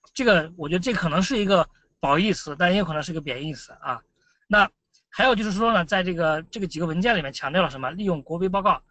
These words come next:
自动信息的这个交换系统等等，以及什么强调对于利润的控制和自行调整。什么叫利润监控呢？就是说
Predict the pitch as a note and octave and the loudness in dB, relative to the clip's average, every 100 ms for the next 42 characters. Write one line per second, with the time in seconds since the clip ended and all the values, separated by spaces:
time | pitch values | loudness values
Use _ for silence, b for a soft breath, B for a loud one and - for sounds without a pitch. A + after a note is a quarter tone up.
0 | _ _ - A3 E3 - E3+ F3+ F#3 D#3 | _ _ -8 -4 -4 -4 -8 -4 -4 -6
1 | D3 C3+ F3+ G3 F3+ G#3+ C#3 B2+ C3 D#3 | -8 -6 -2 0 0 -2 -6 -8 -10 -8
2 | A#2 _ _ _ - C#3 F3+ E3+ D3+ C3 | -10 _ _ _ -12 -2 0 2 2 0
3 | - - D3+ G#3 F3+ F3+ G3+ A3+ C4+ E3 | -4 -4 2 2 2 0 -2 0 0 -2
4 | D#3 - E3+ B2 - _ b b - F3+ | -4 -4 -4 -6 -16 _ b b -4 -2
5 | A#3 G3 E3 C3+ C3 _ b b - G3 | 0 -2 -2 -6 -12 _ b b -4 2
6 | C#4 E4 D#4 G3 F3+ F3+ G3 D#3 C3 F#3+ | 4 6 4 4 0 0 0 -2 -4 -4
7 | F3 G#3+ G#3+ | -4 -2 -6